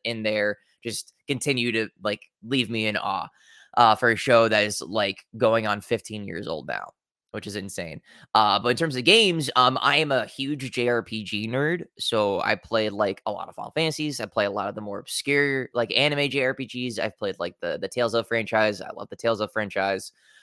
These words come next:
Um, I, I've kinda played a little bit of everything growing up. I mostly gravitated towards R P Gs, especially the anime ones, 'cause I loved the anime art style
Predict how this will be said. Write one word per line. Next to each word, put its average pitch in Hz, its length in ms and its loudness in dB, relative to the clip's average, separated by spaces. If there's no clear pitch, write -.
Um, 98 540 4
I, 101 260 6
I've - 140 0
kinda 123 220 4
played 123 280 2
a 117 40 0
little 120 220 2
bit 110 140 0
of 110 100 -2
everything 107 540 0
growing 101 360 -2
up. 87 160 -4
I 107 80 2
mostly 113 320 -4
gravitated 107 440 -2
towards 101 220 -2
R 101 80 -2
P 98 160 -16
Gs, 95 280 -6
especially - 420 -8
the 107 80 0
anime 113 200 -2
ones, 101 440 -6
'cause 92 180 -6
I 95 80 -4
loved 101 420 -6
the 101 120 -4
anime 104 320 -6
art - 180 -6
style 104 460 4